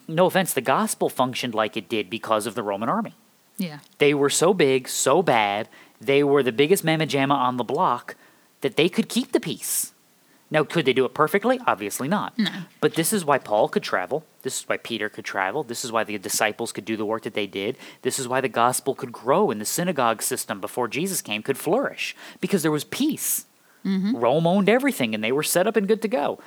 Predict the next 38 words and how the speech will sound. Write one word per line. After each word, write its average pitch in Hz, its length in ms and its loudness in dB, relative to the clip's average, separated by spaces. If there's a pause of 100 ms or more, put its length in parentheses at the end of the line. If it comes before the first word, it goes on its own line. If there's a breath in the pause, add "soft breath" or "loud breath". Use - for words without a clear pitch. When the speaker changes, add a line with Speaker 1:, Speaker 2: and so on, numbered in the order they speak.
(120)
Speaker 1:
Remove 143 460 2
that, 214 360 2
and 127 100 -4
what 117 100 -2
do 117 60 -4
you 117 100 -2
end 120 140 -2
up 165 140 -6
with? - 320 -8 (560)
Speaker 2:
Every 175 160 -6
man 170 240 -8
for 170 100 -14
himself. 180 320 -10 (160)
Speaker 1:
And 110 160 -4
life 110 260 2
is 107 140 -4
nasty, 110 480 -2
brutish, 110 480 -6
and 107 140 -12
short, 113 420 -2
and 104 200 -12
no 104 140 -2
good 107 300 -2
in 101 140 -8
any 101 160 -6
shape, 101 260 -6
form, 104 200 -6
or 107 40 -8
fashion. 131 460 -2 (720 loud breath)
So, 101 440 -4 (1300 soft breath)
embrace 139 460 2
Speaker 2:
Yeah. 262 60 0
Speaker 1:
the - 20 -
slogan 240 460 2
if 113 100 -2
the 139 80 -2
slogan's 127 440 0
good, 104 280 0